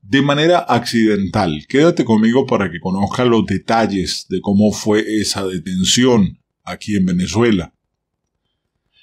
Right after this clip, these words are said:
El día miércoles veintiuno de diciembre, año dos mil veintidós, se dio a conocer la captura de Gabriel Salinas,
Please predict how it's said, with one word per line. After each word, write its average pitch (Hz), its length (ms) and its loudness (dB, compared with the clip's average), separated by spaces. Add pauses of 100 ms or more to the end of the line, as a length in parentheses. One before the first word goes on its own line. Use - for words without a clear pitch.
(160)
El 101 140 -6
día 147 180 4
miércoles 143 720 2
veintiuno 123 640 4
de 110 160 4
diciembre, 123 680 2
año 113 320 4
dos 95 280 0
mil 113 160 6
veintidós, 107 760 0 (340)
se 120 220 2
dio 143 120 6
a 151 40 0
conocer 127 520 2
la 117 200 4
captura 139 480 2
de 127 140 2
Gabriel 101 420 2
Salinas, 135 880 2